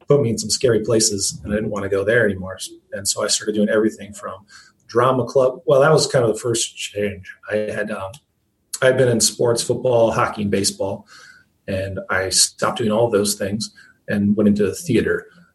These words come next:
to see what that was like. And then s-, now instead of, uh, hanging out in locker rooms with a bunch of sweaty guys, I was hanging out with girls. And I, that was a really fun change for me to get to see, uh, different people and try new things. Um,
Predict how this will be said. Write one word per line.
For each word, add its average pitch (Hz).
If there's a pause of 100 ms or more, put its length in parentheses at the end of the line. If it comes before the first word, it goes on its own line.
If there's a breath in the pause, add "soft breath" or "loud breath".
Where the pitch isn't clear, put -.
to 110
see 101
what 104
that 101
was 98
like. 95
And 107
then 104
s-, -
now 139
instead 120
of, 110 (100)
uh, 98 (580)
hanging 131
out 117
in 110
locker 110
rooms 113
with 117
a -
bunch 107
of -
sweaty 104
guys, 131
I 117
was 104
hanging 117
out 110
with -
girls. -
And 120
I, 123 (120)
that 190
was 131 (240)
a 123
really 160
fun 147
change 160
for 110
me 92 (360 loud breath)
to 135
get 113
to -
see, 117 (240 loud breath)
uh, 107
different 117
people 110
and 95 (120)
try 110
new 104
things. 107 (360)
Um, 95